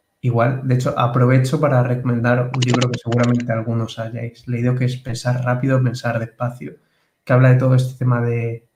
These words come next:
eh, ilusiones que hay cuando pensamos y demás. Y yo creo que cuando entres, por mucha información que tengas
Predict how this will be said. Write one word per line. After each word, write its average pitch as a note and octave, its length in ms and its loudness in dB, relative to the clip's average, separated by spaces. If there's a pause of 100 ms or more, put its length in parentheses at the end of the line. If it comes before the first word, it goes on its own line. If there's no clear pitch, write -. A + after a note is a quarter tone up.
eh, - 300 -20 (100)
ilusiones B2 680 2
que A#2+ 140 -6
hay A#2 140 -6
cuando A#2 340 -4
pensamos B2+ 600 -2
y G#2+ 60 -8
demás. B2+ 360 -2 (640)
Y C#3 540 -2
yo C#3+ 180 0
creo F3+ 180 0
que C#3 140 -4
cuando B2 240 4
entres, D3 280 2
por A#2+ 200 -2
mucha C#3+ 280 0
información C#3+ 520 0
que B2+ 120 -2
tengas - 560 -4